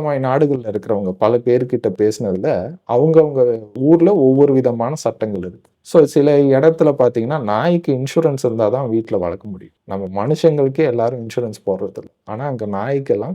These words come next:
கண்டிப்பா இன்சூரன்ஸ் வேணும். ஆ, வருஷத்துக்கு ஒரு தடவை போய் செக் பண்ணிக்கணும், லைசன்ஸ் வாங்கணும், அப்படி இப்படின்னு நிறைய ரெகுலேஷன்ஸ் இருக்கு. ஒருவேளை ஃபியூச்சர்ல அந்த மாதிரி இந்தியால வந்ததுன்னா ஒரு லெவலுக்கு இன்னும் கொஞ்சம் சேஃபா இருக்கும். ஏன்னா நாய் இவங்களுக்கு நல்லது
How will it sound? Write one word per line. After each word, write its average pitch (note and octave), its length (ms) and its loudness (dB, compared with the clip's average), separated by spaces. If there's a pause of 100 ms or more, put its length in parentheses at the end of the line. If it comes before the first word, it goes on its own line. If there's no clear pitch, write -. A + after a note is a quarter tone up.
கண்டிப்பா A2+ 380 -4
இன்சூரன்ஸ் A2 500 -8
வேணும். G#2 320 -6 (160)
ஆ, C3+ 200 -12
வருஷத்துக்கு C3 540 0
ஒரு A2+ 80 0
தடவை A#2+ 220 2
போய் A#2+ 180 -2
செக் A#2+ 260 -4
பண்ணிக்கணும், G#2+ 480 -8
லைசன்ஸ் A#2 640 -4
வாங்கணும், G2+ 420 -6
அப்படி G2+ 280 -8
இப்படின்னு C3 320 -8
நிறைய C3 260 2
ரெகுலேஷன்ஸ் A2 600 -2
இருக்கு. A2+ 240 -16 (120)
ஒருவேளை B2 420 2
ஃபியூச்சர்ல D#3 540 2 (460)
அந்த C3+ 240 0
மாதிரி C3+ 280 -2
இந்தியால C3+ 400 2
வந்ததுன்னா G2+ 480 -6 (200)
ஒரு D3+ 200 2
லெவலுக்கு D3+ 340 4
இன்னும் C#3+ 300 -2
கொஞ்சம் G#2+ 240 -4
சேஃபா A#2 340 0
இருக்கும். - 180 -10 (220)
ஏன்னா B2 360 -4 (400)
நாய் D3 360 0 (100)
இவங்களுக்கு D3+ 520 4
நல்லது A#2+ 360 -2